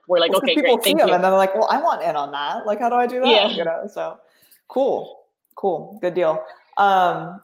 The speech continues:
Speaker 2: well, I really appreciate you taking the time to chat today. Um, I love
Speaker 1: Thank you.
Speaker 2: following you guys on Instagram. I love the food, the meal kits,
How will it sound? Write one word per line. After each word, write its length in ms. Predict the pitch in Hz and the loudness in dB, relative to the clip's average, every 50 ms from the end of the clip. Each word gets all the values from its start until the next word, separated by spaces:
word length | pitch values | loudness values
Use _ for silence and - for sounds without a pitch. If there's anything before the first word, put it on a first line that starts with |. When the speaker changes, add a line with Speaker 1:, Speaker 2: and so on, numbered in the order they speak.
| _ | _
Speaker 2:
well, 100 | - 208 | 2 4
I 100 | 233 220 | 4 4
really 260 | 220 226 233 - - 269 | 4 4 2 2 0 -2
appreciate 360 | 269 269 262 262 254 247 - | -2 -4 -4 -4 -4 -4 -4
you 80 | 202 | -4
taking 240 | 202 220 190 - 208 | -4 -4 -4 -6 -6
the 80 | 190 190 | -8 -6
time 280 | 220 190 180 175 180 | -4 -4 -4 -4 -6
to 60 | 170 160 | -10 -14
chat 360 | - - 185 170 170 - - | -10 -8 -4 -4 -4 -4 -4
today. 540 | - 185 180 170 165 165 160 160 165 165 - - | -2 0 2 4 4 2 2 0 -4 -10 -6 -4
Um, 420 | 156 151 151 151 147 143 147 - - | -2 0 0 -2 -4 -6 -10 -8 -4
I 240 | 156 160 156 156 156 | -2 -2 -2 -2 0
love 300 | 170 170 175 175 175 170 | 2 4 4 4 4 2
Speaker 1:
Thank 140 | 185 185 190 | -2 -8 -2
you. 60 | 190 | 2
Speaker 2:
following 360 | 180 165 165 170 170 170 170 | 4 4 4 4 2 0 -4
you 80 | 170 156 | -4 0
guys 460 | 165 160 160 156 156 156 156 156 - - | 2 2 4 4 2 0 -2 -4 -10 -14
on 120 | 143 139 | -14 -14
Instagram. 560 | - 160 165 - - 170 170 165 160 156 151 - | -12 -14 -12 -12 -10 -6 -4 -2 -2 -2 -2 -2
I 80 | 143 147 | -4 -4
love 420 | 147 151 165 165 165 160 160 165 | 0 2 2 2 2 0 -4 -10
the 40 | 160 156 | -16 -14
food, 540 | - - 175 165 165 160 160 160 160 156 - | -10 -6 -6 -4 -4 -4 -4 -4 -4 -6 -8
the 60 | 156 | -10
meal 220 | 151 156 160 160 156 | -6 -2 0 0 0
kits, 540 | 156 165 156 151 151 - - - - - | 0 0 -2 -2 -2 -6 -12 -20 -20 -14